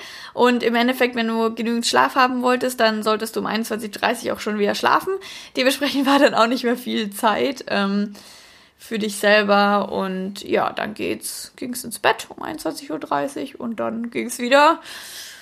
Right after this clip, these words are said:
am Morgen um fünf Uhr dreißig raus. Also das war so der, der Plan. Also ihr merkt, ähm, ja, es war auf jeden Fall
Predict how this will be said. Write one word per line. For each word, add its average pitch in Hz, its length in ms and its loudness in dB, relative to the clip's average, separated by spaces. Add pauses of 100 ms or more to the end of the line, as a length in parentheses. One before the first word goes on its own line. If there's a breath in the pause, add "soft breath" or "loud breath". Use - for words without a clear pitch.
(140 loud breath)
am 262 160 0
Morgen 226 320 6
um 277 80 -2
fünf 285 220 -4
Uhr 294 80 2
dreißig 311 640 0
raus. - 420 2
Also 202 240 0
das 233 220 -2
war 240 100 0
so 233 100 -4
der, 214 360 2 (240)
der 214 100 0
Plan. 214 480 2
Also 202 340 0
ihr - 200 -2
merkt, 190 480 -4
ähm, 190 580 -6 (560 loud breath)
ja, - 220 2
es - 140 -6
war 180 100 4
auf 208 100 0
jeden 220 140 0
Fall 247 260 6